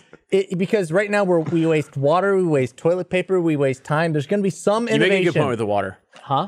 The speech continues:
Speaker 2: You make a good point with the water
Speaker 1: The water
Speaker 2: waste.
Speaker 1: and toilet. It's like there's, there's gonna be some innovation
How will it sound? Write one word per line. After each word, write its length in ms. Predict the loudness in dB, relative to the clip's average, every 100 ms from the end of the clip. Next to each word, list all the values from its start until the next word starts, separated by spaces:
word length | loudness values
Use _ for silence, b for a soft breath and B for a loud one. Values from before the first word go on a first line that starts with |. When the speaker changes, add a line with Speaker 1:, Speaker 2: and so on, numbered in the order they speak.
| -4
Speaker 2:
You 120 | -2
make 120 | 2
a 60 | 2
good 140 | 0
point 180 | 0 -2
with 80 | -2
the 80 | -2
water 180 | 0 2
Speaker 1:
The 60 |
water 240 | 2 2 0
Speaker 2:
waste. 60 |
Speaker 1:
and 60 | 0
toilet. 200 | 0 -2 -2
It's 120 | -2
like 160 | 0
there's, 300 | 0 0 -2 -4
there's 300 | -2 0 0
gonna 160 | -2 -2
be 80 | -2
some 320 | 0 0 2
innovation 600 | 2 0 0 -2 -6